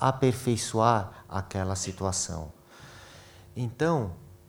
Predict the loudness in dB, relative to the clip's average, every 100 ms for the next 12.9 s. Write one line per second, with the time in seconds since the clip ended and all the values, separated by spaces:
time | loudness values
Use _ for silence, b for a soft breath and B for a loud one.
0 | -20 -20 -8 0 2 4 4 4 4 2
1 | 2 4 2 4 4 4 4 6 8 6
2 | 4 4 4 2 -2 -2 -4 -4 -2 -2
3 | -2 -4 -4 -6 -6 -6 -4 -2 -2 -2
4 | -4 -6 -6 0 4 4 4 2 2 4
5 | 4 4 2 -2 -2 -2 -2 -4 0 2
6 | 2 2 0 -2 -4 0 2 2 2 0
7 | 0 2 2 2 2 0 0 -2 2 2
8 | 2 2 0 0 0 0 0 -2 0 0
9 | -2 -2 -2 -4 -8 B B 0 0 2
10 | 0 2 0 -2 -4 -4 -4 0 0 2
11 | 2 2 0 -2 -6 -8 B -4 -2 2
12 | 0 0 -2 -2 -2 -2 0 2 0